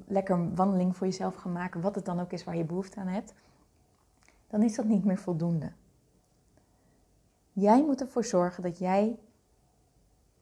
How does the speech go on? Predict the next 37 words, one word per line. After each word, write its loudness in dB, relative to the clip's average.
elke 2
keer 2
weer 0
je -2
batterij -2
op -6
gaat -6
laden. -4
Dat -8
jij 2
jezelf -2
op 0
gaat -12
laden. -10
En 2
als 2
je 0
dat 2
gaat -8
doen, 2
dan -4
krijg -6
je -2
natuurlijk 0
veel -4
meer -2
energie. -4
Dan -2
ben 4
je 6
veel -4
vrolijker, -6
kan 2
je 2
veel -6
meer -4
hebben. -10